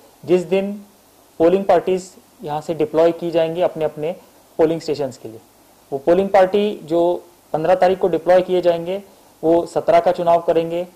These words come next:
उसके बाद में अगली पंचायत में उन्नीस का चुनाव करेंगे और उसके अगली पंचायत में इक्कीस तारीख को चुनाव करेंगे। उसी time पे उन तीनों पंचायतों में जहाँ चुनाव करेंगे, शाम को चुनाव के बाद वहाँ पर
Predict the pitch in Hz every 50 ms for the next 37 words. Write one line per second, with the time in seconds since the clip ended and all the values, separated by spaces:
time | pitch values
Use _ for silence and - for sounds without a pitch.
0 | _ _ - 160 151 - 170 143 151 151 156 151 156 165 165 170 175 165 143 160
1 | 170 170 175 160 151 170 156 156 156 165 160 147 151 - - _ _ - 208 175
2 | 156 156 175 185 180 - 185 180 175 165 165 165 165 175 160 160 175 202 220 214
3 | 185 160 - - 180 165 151 151 156 156 - 151 139 151 147 143 143 - 151 170
4 | 220 - - - _ _ _ _ - 165 156 - 175 170 151 - - 151 143 143
5 | - - - - 139 131 131 127 127 - 127 120 110 104 104 113 - _ _ _
6 | _ _ _ _ _ _ _ _ _ - 170 160 160 - - 190 190 185 180 185
7 | 175 165 175 180 175 - 190 190 196 - - 170 165 165 165 175 170 165 175 175
8 | 175 175 160 147 - 170 165 160 165 170 170 175 165 151 143 151 160 156 160 147
9 | 151 156 160 156 170 160 165 165 170 180 185 180 175 - 156 147 156 165 160 -
10 | 170 165 175 - - - - - _ _ - 160 156 156 160 156 156 170 147 139
11 | 151 160 165 160 156 143 151 151 147 160 156 156 156 - -